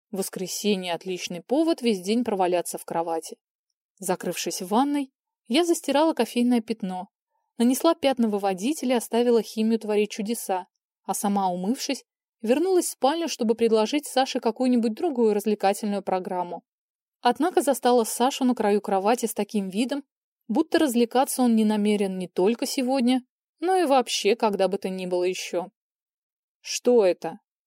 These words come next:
мрачно интересуется он, и лишь тогда я замечаю в его руках свой телефон. О, Господи, он ведь не открывал браузер. Я, кажется, закрывала сайт сексолога.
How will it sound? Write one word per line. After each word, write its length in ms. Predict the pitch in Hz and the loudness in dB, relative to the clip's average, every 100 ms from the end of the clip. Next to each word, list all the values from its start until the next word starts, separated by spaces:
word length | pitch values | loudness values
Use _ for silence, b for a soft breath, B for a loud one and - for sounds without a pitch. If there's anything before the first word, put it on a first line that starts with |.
| _ _ _ | _ _ _
мрачно 520 | - 190 190 180 - 185 | -6 -2 -2 -2 -6 -6
интересуется 640 | 196 208 208 208 202 226 | -2 -2 0 -2 -2 0
он, 200 | 240 320 - _ _ _ | 2 0 -6 _ _ _
и 100 | 269 | -2
лишь 200 | 262 269 | -2 0
тогда 340 | - 247 262 277 | 0 2 2 2
я 60 | |
замечаю 560 | 226 214 214 - 269 254 | 2 0 -2 0 2 2
в 40 | |
его 260 | 190 208 233 | 2 0 2
руках 320 | 220 220 208 | 2 0 -2
свой 240 | - 214 214 | -2 -2 -2
телефон. 600 | - 247 - 226 175 - _ _ _ _ _ _ - | -2 -4 -2 0 0 -4 _ _ _ _ _ _ -12
О, 100 | 196 | -8
Господи, 680 | 190 175 - 220 175 190 - _ _ _ - | -2 -2 -2 -6 -6 -8 -10 _ _ _ -8
он 160 | 202 | -4
ведь 180 | 180 190 | -2 -2
не 120 | 190 | -2
открывал 400 | 185 - 208 311 | -4 0 2 4
браузер. 560 | 240 214 196 175 180 175 _ _ _ _ _ - | 2 -2 -2 -4 -6 -10 _ _ _ _ _ -4
Я, 200 | 196 175 | -2 0
кажется, 340 | 185 180 202 | 0 -2 -6
закрывала 520 | 185 - 190 226 254 | -4 -2 0 2 2
сайт 260 | 240 240 226 | 2 0 0
сексолога. 680 | 254 - 262 226 196 - | -4 -2 2 2 2 -2